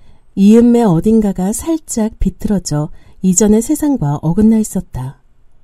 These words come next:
발작에서 깨어날 때면 그 틈새로 불어오는 바람이 서늘하게 얼굴에 닿았다.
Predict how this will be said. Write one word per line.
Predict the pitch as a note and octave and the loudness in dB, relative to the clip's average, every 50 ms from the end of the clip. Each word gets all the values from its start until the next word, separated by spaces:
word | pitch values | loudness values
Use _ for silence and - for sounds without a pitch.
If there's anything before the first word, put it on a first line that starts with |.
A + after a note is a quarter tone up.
| - - _ _ _ _ - _ - - - - | -20 -20 _ _ _ _ -20 _ -20 -12 -4 -2
발작에서 | - F3+ E3 D#3+ - A3 G3+ - G#3+ G3+ - G3+ | 0 0 0 0 0 -2 -2 -2 -2 -2 -2 -2
깨어날 | G#3 - C4+ C4 C4 B3+ B3+ A#3 A#3 | -2 0 -2 0 0 0 0 -2 -2
때면 | A#3 F#3+ E3 D#3 D3 D3 D3+ D#3+ F3 - - _ - - - - - | -2 -2 0 0 0 0 0 -2 -2 -6 -12 _ -20 -20 -20 -20 -8
그 | - - G#3 G3 G3 | -2 2 2 2 2
틈새로 | - - D4+ D4 D4 - C#4 A#3+ G#3+ A3 | 0 0 0 0 0 0 0 -2 -2 -2
불어오는 | - - G3+ F#3+ F#3+ G3 G3+ G3+ G3+ G3+ | -2 -2 -2 0 0 2 2 2 2 0
바람이 | G3+ F#3+ E3+ - D#3+ D#3 C#3 B2+ C3+ C#3 C#3 D#3 G3+ - | 0 -2 -4 -4 -2 -2 -2 -2 -2 -4 -4 -6 -10 -14
서늘하게 | - - - D4+ C#4 C#4+ C4 B3+ A3+ - - C3+ C3+ C#3 - - | -12 -4 0 2 2 2 2 -2 -6 -6 -6 -6 -6 -6 -6 -4
얼굴에 | D3+ D#3 D#3+ F3 - D#3 D#3 E3 | -4 -4 -2 -2 -2 -4 -4 -6
닿았다. | - F3 E3 E3 F3 _ - - B2 B2+ - | -6 -6 -6 -6 -6 _ -12 -14 -14 -14 -14